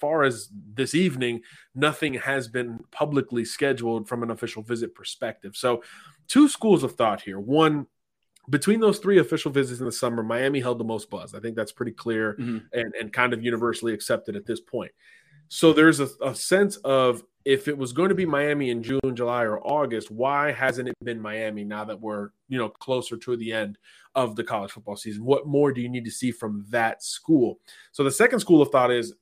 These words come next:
Speaker 1: does that open the door for not only the other schools he visited, M S U and Alabama, but other schools still vying for those final official visits? Michigan,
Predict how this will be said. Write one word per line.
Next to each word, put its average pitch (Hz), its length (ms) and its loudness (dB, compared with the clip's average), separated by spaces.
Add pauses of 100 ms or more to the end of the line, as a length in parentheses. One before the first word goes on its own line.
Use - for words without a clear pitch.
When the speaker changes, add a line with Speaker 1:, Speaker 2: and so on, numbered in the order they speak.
(100)
Speaker 1:
does 131 200 -2
that 139 160 6
open 135 260 0
the 123 60 -6
door 120 280 2
for 117 260 0
not 120 220 2
only 135 240 2
the 120 120 2
other 117 120 0
schools 117 300 -2
he 110 80 -4
visited, 123 640 2
M 120 160 -2
S 107 220 -6
U 110 100 -2
and 107 100 -2
Alabama, 123 560 0 (300)
but 131 100 -2
other 135 240 -2
schools 127 340 -4
still 117 240 -2
vying 113 380 -2
for 123 240 0
those 110 200 -2
final 104 280 -4
official 101 320 -14
visits? 98 340 -16
Michigan, 110 640 -6